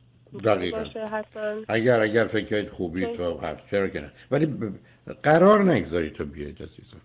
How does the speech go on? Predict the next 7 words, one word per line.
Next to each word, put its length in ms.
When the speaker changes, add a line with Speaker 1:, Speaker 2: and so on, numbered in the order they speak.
Speaker 1:
نه. 100
Speaker 2:
مهم. 300
بعد، 220
اه، 220
حالا، 320
م، 380
یکم، 260